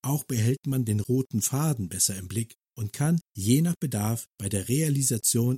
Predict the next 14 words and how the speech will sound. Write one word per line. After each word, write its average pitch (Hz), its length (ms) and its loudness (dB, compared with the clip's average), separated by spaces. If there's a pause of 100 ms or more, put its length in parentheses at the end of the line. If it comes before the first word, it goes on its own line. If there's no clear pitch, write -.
einzelner 139 520 2
Aspekte - 580 -2 (200)
ohne 160 280 4
weiteres 104 420 -2
vorziehen 135 680 2 (160)
oder 107 300 -2 (100)
zurückstellen. - 680 -2 (160)
Der 120 160 -2
Übergang 131 580 -2
von 110 340 -2
minutiöser 160 720 2
Planung 131 480 0
zur - 260 -2
Unterrichtsskizze - 840 -2